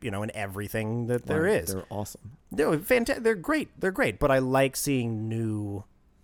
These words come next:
Speaker 1: faces. I like seeing fresh takes on whatever role comes out. I just,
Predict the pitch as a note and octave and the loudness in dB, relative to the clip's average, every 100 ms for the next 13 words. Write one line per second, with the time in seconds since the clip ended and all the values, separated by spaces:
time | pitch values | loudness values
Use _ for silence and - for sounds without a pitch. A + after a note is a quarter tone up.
0 | _ - B2 F2+ C#2 - F#2+ A2 A2 A#2 | _ -4 -2 -2 -4 -6 -2 -2 -2 -4
1 | G#2 B2+ A2+ - - G2+ - - G2+ F#2+ | -2 0 0 0 -4 -4 -4 -6 -6 -6
2 | F#2+ F#2 F#2 F2+ F#2+ C#3 G2 G2 - D3+ | -6 -8 -6 -4 -4 -4 -2 -4 -4 -4
3 | G#3+ D3 - - G#2+ A2+ A#2+ - | -2 -4 -6 -8 -4 0 0 0